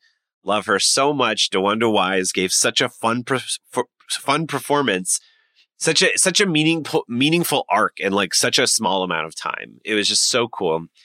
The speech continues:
And, and Malta, like, one of the best action sequences in any movie I've ever seen. Like, the way it was able to go, like, the evolution of it from, like, you know, human on dino, dino on dino,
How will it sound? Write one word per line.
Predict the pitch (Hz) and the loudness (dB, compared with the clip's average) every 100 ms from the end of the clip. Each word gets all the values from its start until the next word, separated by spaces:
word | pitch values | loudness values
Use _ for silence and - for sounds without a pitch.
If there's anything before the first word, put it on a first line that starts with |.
| _ _ _ - | _ _ _ -2
And, | 147 127 - | -2 -2 -2
and | 127 120 110 - - | -2 -2 -6 -10 -10
Malta, | 110 107 120 - 151 151 113 | -2 0 0 0 0 0 0
like, | 110 - - _ | -2 -4 -14 _
one | 107 139 | 0 2
of | 131 | 2
the | 113 | 2
best | 104 98 - | 0 0 -2
action | 87 - 92 | -2 -2 -2
sequences | - 80 - - - 78 - - | -4 -8 -12 -10 -10 -10 -12 -4
in | 107 101 - _ _ | -4 -4 -10 _ _
any | 85 107 120 | -4 0 0
movie | 123 110 110 104 113 117 127 | 0 0 -2 0 -2 -2 -2
I've | 90 101 | -2 -2
ever | 104 107 110 | 0 0 0
seen. | - 92 131 180 | 2 0 0 0
Like, | 127 110 | 0 0
the | 117 | 0
way | 113 131 | 2 2
it | 151 | 0
was | 117 | 0
able | 117 110 117 | 0 -2 -4
to | 113 | -4
go, | 85 - 98 95 92 92 _ _ _ _ - | -4 0 2 2 2 -2 _ _ _ _ -4
like, | 127 - | -4 -4
the | - | -2
evolution | 143 165 147 127 123 117 101 | 0 2 2 4 2 0 0
of | 90 | -2
it | 90 | -4
from, | - 104 92 87 82 82 _ _ _ _ - | -4 -2 -2 -4 -8 -12 _ _ _ _ -4
like, | 82 78 _ _ _ _ _ _ _ _ _ _ - | -4 -4 _ _ _ _ _ _ _ _ _ _ -6
you | 92 | -2
know, | 80 | -2
human | - 165 175 160 | 0 2 2 4
on | 135 131 | 2 2
dino, | 117 113 110 107 104 | 0 2 2 0 0
dino | 127 147 147 135 | 0 2 2 2
on | 131 113 | 2 2
dino, | 104 98 98 95 95 92 92 | 0 0 0 0 0 0 -2